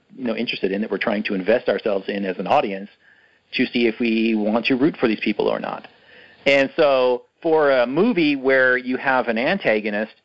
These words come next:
that you can't relate to other than, you know, this is a pure horror thing, like, you know, if you, if you watch any kind of horror movie, you're not really relating to Jason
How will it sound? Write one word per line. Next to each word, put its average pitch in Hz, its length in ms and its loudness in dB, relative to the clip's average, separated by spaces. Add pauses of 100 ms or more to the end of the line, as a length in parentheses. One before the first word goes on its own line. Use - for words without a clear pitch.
(140)
that 120 400 0
you 131 120 -8
can't 156 340 -2 (240)
relate 127 300 2
to 113 120 2
other 107 140 2
than, 101 240 -2
you 98 80 -8
know, 98 80 -6
this 92 140 -14
is 92 180 -12
a 101 60 0
pure 104 220 -2
horror 98 340 2
thing, 104 400 -2 (340)
like, 110 220 0
you 160 140 -6
know, 110 100 2
if - 100 -2
you, 135 160 -2
if 147 160 -4
you 208 80 0
watch 170 140 0
any 170 100 -6
kind 131 160 0
of 92 60 -2
horror 131 220 2
movie, 95 340 -2 (120)
you're 156 180 -2
not 151 220 2
really 127 540 0 (140)
relating 113 460 2
to 117 160 -4
Jason 95 640 -4